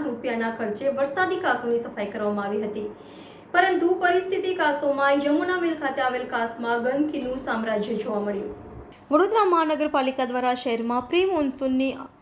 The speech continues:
કામગીરી કરવામાં આવી હતી, ત્યારે પાલિકાના સ્ટેન્ડિંગ કમિટીના અધ્યક્ષ શીતલ મિસ્ત્રીએ કામગીરી અંગે નિરીક્ષણ કરવામાં આવ્યું હતું.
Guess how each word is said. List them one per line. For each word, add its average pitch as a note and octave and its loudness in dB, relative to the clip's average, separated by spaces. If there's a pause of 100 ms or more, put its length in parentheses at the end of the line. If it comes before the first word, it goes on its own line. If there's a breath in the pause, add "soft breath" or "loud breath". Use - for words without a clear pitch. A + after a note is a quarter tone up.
(360 loud breath)
કામગીરી B3 2
કરવામાં B3 2
આવી A#3+ 0
હતી, A#3+ -6
ત્યારે A#3 0
પાલિકાના C4+ 2
સ્ટેન્ડિંગ A#3 -2
કમિટીના A3 -2
અધ્યક્ષ A3+ 0
શીતલ F4 0
મિસ્ત્રીએ B3 2
કામગીરી G#3+ -2
અંગે G#3+ -2
નિરીક્ષણ A3 -4
કરવામાં G3+ -2
આવ્યું G3+ -2
હતું. G#3 -6